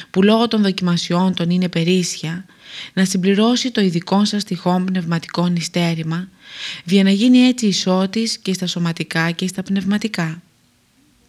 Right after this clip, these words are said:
Δεκαπέντε. Να γίνει δε η ισότης αυτή σύμφωνα με εκείνο που είναι γραμμένον στην Αγίαν Γραφήν. Εκείνος που εμάζευσεν από το μάνα το πολύ,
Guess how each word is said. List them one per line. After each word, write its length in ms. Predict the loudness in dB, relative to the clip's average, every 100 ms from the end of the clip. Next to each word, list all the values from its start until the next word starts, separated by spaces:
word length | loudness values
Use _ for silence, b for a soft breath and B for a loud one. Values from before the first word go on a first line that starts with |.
| _ -6
Δεκαπέντε. 760 | -4 -4 -4 -2 -2 -6 -10 -16 _ _ B B B B B
Να 100 | 2
γίνει 320 | 4 4 4 4
δε 180 | 2
η 140 | 2 2
ισότης 520 | 0 -2 -2 -4 -6
αυτή 400 | -8 -4 -2 -2
σύμφωνα 500 | 0 0 0 0 0
με 100 | 0
εκείνο 460 | -2 -2 2 2 2
που 140 | 0
είναι 120 | -2
γραμμένον 560 | -2 -2 0 0 2 0
στην 220 | -2 -4
Αγίαν 400 | -4 -2 -2 -2
Γραφήν. 440 | -4 -8 -4 -4 -6 -12 _ _ _ _ _ _ B B B B B
Εκείνος 520 | -6 -4 2 4 4 0
που 120 | 0
εμάζευσεν 800 | 2 4 2 0 -6 -6 -4 -4
από 160 | -4 -4
το 140 | -2
μάνα 300 | 0 0 0
το 100 | -4
πολύ, 500 | -6 -4 -2 -2